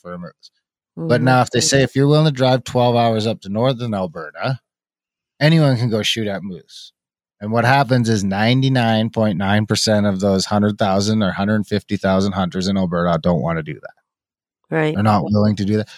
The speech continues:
Speaker 1: Or they'll go try and they won't get anything, or their work doesn't allow them to do it. I mean, the day jobs really fuck a lot of people out of a lot of things
Speaker 2: Right.
Speaker 1: they could do otherwise. But, I mean, Graham and I are very close to being in a position where for us to go spend two weeks hunting buffalo up north would not be a problem.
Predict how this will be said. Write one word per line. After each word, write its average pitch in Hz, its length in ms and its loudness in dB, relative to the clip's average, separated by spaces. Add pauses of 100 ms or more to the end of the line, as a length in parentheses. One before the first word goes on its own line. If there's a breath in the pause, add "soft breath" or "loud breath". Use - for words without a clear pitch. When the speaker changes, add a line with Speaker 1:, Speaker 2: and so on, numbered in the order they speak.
(160 loud breath)
Speaker 1:
Or 120 160 0
they'll 127 160 2
go 127 160 2
try 107 360 0
and 113 140 2
they 113 60 0
won't 107 260 -4
get 90 200 -6
anything, 98 540 0
or 113 80 2
their 127 100 0
work 110 400 -4
doesn't 110 300 2
allow 107 320 2
them 107 200 0
to 101 60 -4
do 104 260 -2
it. 120 100 0
I 120 80 2
mean, 131 160 2
the 131 60 2
day 139 220 2
jobs 135 380 2
really 120 240 2
fuck 120 320 -2
a 110 60 -4
lot 110 200 2
of 104 80 -2
people 110 360 -2
out 104 100 2
of 95 100 -2
a 98 40 -2
lot 98 260 -2
of 90 240 -6 (560)
things 123 140 4
Speaker 2:
Right. 151 160 4
Speaker 1:
they 107 100 4
could 113 240 2 (140)
do 104 180 0
otherwise. 95 840 -2 (560)
But, 101 500 0
I 120 120 4
mean, 113 420 2 (720)
Graham 127 360 4
and 120 100 4
I 110 140 4
are 110 80 4
very 107 280 0
close 113 300 0
to - 80 -12
being 113 220 0
in 113 80 0
a 110 60 -2
position 113 480 0
where 120 140 2
for 117 180 -2
us 120 140 0
to - 80 -8
go 120 160 0
spend 120 380 -2
two 120 180 0
weeks 123 260 0
hunting 107 260 -2
buffalo 113 420 0
up 95 80 -2
north 110 300 -2
would 104 80 -6
not 107 200 -2
be 104 80 -4
a 101 60 -4
problem. 104 380 -2